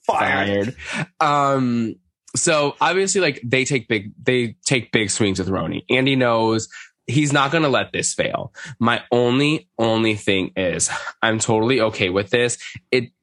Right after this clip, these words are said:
Speaker 2: is a little icky where it's like, okay, now we're just, like, segregating races on shows now. Like, okay, like, let's just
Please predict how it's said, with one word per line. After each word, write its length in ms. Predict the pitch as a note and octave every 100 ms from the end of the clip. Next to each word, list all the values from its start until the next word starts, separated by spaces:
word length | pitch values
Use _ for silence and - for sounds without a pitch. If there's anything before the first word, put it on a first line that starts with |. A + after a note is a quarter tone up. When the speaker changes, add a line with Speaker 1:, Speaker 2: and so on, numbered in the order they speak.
| -
Speaker 2:
is 140 | A#2+
a 60 | B2+
little 220 | C3+ C#3+ G#2
icky 260 | G2 A2
where 140 | G#2 G2+
it's 100 | -
like, 180 | G2+
okay, 160 | G2+ G2
now 200 | F#2+ F#2+
we're 80 | G2
just, 160 | G2+
like, 120 | G2+ F2+
segregating 720 | - F2 G#2+ F#2+ G2 G2 -
races 540 | F#2 G#2 F#2+ - A#2+ C#3+
on 180 | A2+ A#2
shows 420 | - - G2 A#2+
now. 220 | C3+ C#3
Like, 140 | B2+
okay, 240 | G#2+ A2+ F#2+
like, 200 | F#2 E2
let's 240 | G2+ G2
just 200 | A2+ G2+